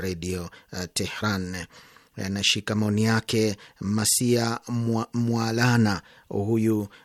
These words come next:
eh, yupo Kigoma, Tanzania, anasema, "Waislamu wote ni ndugu, likimpata Mwislamu mwenzio litokalo kwa kafiri,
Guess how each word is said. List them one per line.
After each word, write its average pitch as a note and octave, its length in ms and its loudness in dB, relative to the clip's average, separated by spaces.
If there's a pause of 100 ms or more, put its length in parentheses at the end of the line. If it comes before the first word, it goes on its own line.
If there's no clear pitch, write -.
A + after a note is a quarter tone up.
eh, G2+ 220 -2
yupo G#2+ 340 0
Kigoma, C3 420 4
Tanzania, C3 400 4
anasema, C3+ 240 2
"Waislamu C#3+ 380 4
wote E3+ 220 4
ni D#3+ 120 6
ndugu, D3 540 4 (180)
likimpata A2 760 -2
Mwislamu G2+ 560 -2
mwenzio E2 600 2 (320)
litokalo A#2+ 600 0
kwa - 140 -14
kafiri, A#2+ 720 0